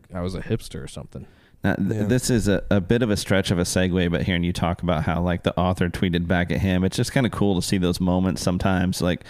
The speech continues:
Speaker 2: John, have you been watching Ted Lasso?
Speaker 3: No, I haven't, but, uh, I, I've looked a little bit into it. I'm kind of,
Speaker 2: S-,
Speaker 3: kind of
Speaker 2: so,
Speaker 3: interested.
Speaker 2: not, um, absolutely do. It's, I mean, your mileage may vary depending on your offense meter.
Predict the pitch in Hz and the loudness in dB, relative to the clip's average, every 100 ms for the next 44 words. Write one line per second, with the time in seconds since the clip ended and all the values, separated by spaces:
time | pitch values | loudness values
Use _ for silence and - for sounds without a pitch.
0 | - - - - 117 107 98 107 101 104 | -20 -18 -6 0 2 2 2 2 2 2
1 | 101 101 101 95 95 92 98 95 98 98 | 2 2 2 2 2 2 2 2 2 2
2 | 101 101 101 - - - - - 117 123 | 2 2 0 -6 -20 -20 -20 -8 2 4
3 | 113 98 - - 104 104 98 98 - 113 | 4 2 -2 2 4 4 4 2 2 2
4 | 98 92 90 85 104 - - 95 92 95 | 4 4 4 2 -2 -8 -4 2 2 4
5 | 98 95 92 90 90 85 - 95 - - | 2 4 4 4 2 2 0 0 0 -2
6 | 139 - 156 165 160 147 - - - - | -2 0 2 2 0 0 -2 -4 -8 -12
7 | - - 151 165 104 95 - - - - | -6 0 2 4 6 6 2 0 -10 -12
8 | - - 104 113 110 117 - 107 95 92 | -16 -4 0 2 4 2 2 2 4 2
9 | 92 50 78 113 110 107 98 101 90 85 | 2 2 2 2 0 0 2 2 2 2
10 | 87 - 98 - - - 107 120 123 123 | 2 2 0 0 -4 -2 0 2 2 4
11 | 120 110 107 107 104 104 101 98 92 92 | 4 2 2 2 2 4 4 4 2 0
12 | 95 - 95 90 87 87 87 92 90 73 | -2 0 2 2 0 2 2 2 2 0
13 | - 85 85 - 82 80 90 | 0 -2 -2 0 0 0 -2